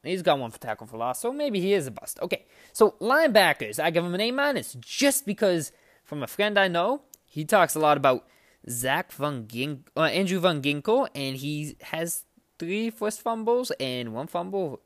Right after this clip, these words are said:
recovery. And one fumble recovery for a touchdown. And he does have two and a half sacks, and seems to be tearing it up this, uh, not tearing it up, but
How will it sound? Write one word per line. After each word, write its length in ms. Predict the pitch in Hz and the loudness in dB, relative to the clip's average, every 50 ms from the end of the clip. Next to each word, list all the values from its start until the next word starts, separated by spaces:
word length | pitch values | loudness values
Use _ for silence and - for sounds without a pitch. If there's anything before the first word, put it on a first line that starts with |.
| _ _ | _ _
recovery. 680 | - 120 113 - - 110 107 107 107 98 95 98 - _ _ _ _ _ _ _ _ _ _ _ _ _ _ | -18 -18 -16 -8 -6 -6 -6 -6 -10 -12 -14 -18 -20 _ _ _ _ _ _ _ _ _ _ _ _ _ _
And 220 | - 139 147 147 143 | -6 -4 -2 -2 0
one 160 | 160 160 170 | -2 -2 0
fumble 320 | - 156 151 151 160 165 | 0 -2 0 0 -2 -4
recovery 540 | 156 160 151 - - - 156 147 151 170 175 | -4 -6 -8 -10 -8 -6 -6 -6 -4 -6 -6
for 160 | - - 127 | -4 -2 -2
a 40 | 131 | -2
touchdown. 680 | 127 - 113 135 - - - - 65 55 - - - _ _ _ _ _ _ _ _ _ _ _ _ _ _ _ _ - _ _ _ _ - | -2 -2 -4 -4 -4 -4 -8 -8 -10 -10 -16 -20 -20 _ _ _ _ _ _ _ _ _ _ _ _ _ _ _ _ -20 _ _ _ _ -8
And 340 | 139 143 135 135 131 127 | -6 -4 -4 -4 -4 -6
he 260 | 120 120 139 143 151 147 | -8 -6 -4 -4 -4 -4
does 280 | 123 131 131 147 156 | -2 -2 -2 0 0
have 120 | 170 151 - | -2 -4 -4
two 140 | - 160 | -6 -6
and 100 | 160 160 | -6 -4
a 40 | 156 | -4
half 140 | 151 147 139 | -4 -2 -2
sacks, 600 | - - 123 127 151 196 214 - - - - - _ _ _ _ _ _ _ _ _ _ - | -2 -4 -2 -2 -2 -2 -4 -6 -8 -8 -10 -10 _ _ _ _ _ _ _ _ _ _ -6
and 260 | 143 156 156 156 151 | -4 -4 -4 -4 -4
seems 240 | - 185 185 226 - | -4 -4 -6 -6 -8
to 80 | - | -6
be 120 | 233 220 165 | -8 -8 -8
tearing 420 | - - - 123 107 110 123 127 | -8 -8 -6 -6 -6 -6 -6 -6
it 80 | 120 123 | -4 -2
up 220 | 127 131 - _ | -2 -2 -2 _
this, 260 | - 113 - - - - | -10 -8 -6 -6 -4 -4
uh, 100 | 135 135 | -4 -4
not 260 | 123 123 113 107 - | -4 -6 -10 -8 -10
tearing 280 | - - 104 104 113 104 | -10 -10 -10 -16 -18 -18
it 120 | 104 104 | -14 -10
up, 240 | 110 117 147 - _ _ | -6 -6 -6 -6 _ _
but 220 | - 120 117 - | -4 -4 -4 -4